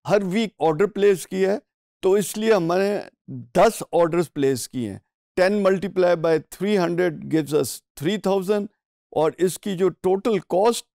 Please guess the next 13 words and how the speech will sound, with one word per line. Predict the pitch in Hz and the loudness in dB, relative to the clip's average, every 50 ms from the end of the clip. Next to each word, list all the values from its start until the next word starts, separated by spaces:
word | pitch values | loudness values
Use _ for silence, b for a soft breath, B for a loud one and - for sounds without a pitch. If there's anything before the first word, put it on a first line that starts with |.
| _ _ | _ _
इनकर | 180 190 190 170 - 196 175 | -2 -2 -2 0 0 0 0
हम | 156 156 175 | 0 0 -2
कर | 160 - 160 156 156 131 | -2 0 0 0 0 0
रहे | 139 147 160 | -2 -4 -4
हैं, | - 262 - - _ _ _ _ _ _ - 123 | -4 -6 -8 -12 _ _ _ _ _ _ -6 0
that | 147 156 170 170 | 2 2 2 4
is | 185 190 180 170 - _ _ _ _ _ _ - | 2 2 2 0 -2 _ _ _ _ _ _ -6
three | - 196 214 220 180 | -4 -4 -4 -4 -4
thousand | - 180 160 165 156 165 180 175 160 143 139 143 | -4 -4 -4 -4 -2 -4 -4 -2 -4 -4 -2 -2
nine | 156 175 190 165 147 143 | -2 -2 -4 -4 -6 -6
hundred | 156 165 160 165 160 | -6 -6 -6 -6 -6
and | 165 175 190 240 - _ _ _ _ _ _ _ _ - | -6 -6 -8 -8 -12 _ _ _ _ _ _ _ _ -2
twenty-one। | 175 175 170 151 175 185 175 151 147 147 139 120 | -2 0 0 -2 -2 -2 -2 0 0 0 -2 -2